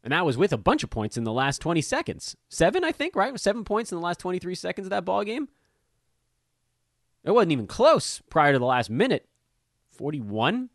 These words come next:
points in the first eleven minutes of that fourth quarter. So there's a fear there, you know, they, that they were scoring three to four points a minute. I, I do think these teams make some adjustments.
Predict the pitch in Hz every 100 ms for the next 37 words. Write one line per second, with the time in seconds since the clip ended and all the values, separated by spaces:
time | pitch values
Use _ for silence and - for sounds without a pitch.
0 | _ - 208 269 - _ _ _ _ _
1 | - 107 - 139 123 135 147 147 180 165
2 | 175 - 175 - 185 185 - _ _ -
3 | 165 151 - _ 139 139 214 214 - 330
4 | 262 113 127 170 139 156 151 170 127 139
5 | 135 165 160 - 240 202 127 127 160 156
6 | 151 160 - 170 180 131 156 - - _
7 | _ _ _ _ _ _ _ _ _ _
8 | _ _ _ _ _ _ _ _ _ _
9 | _ _ _ _ _ _ _ _ _ _
10 | _ _ _ _ _ - 143 170 165 165
11 | 190 185 165 170 - 160 165 156 131 143
12 | 147 - _ _ _ _ _ - 165 147
13 | 135 123 - - - -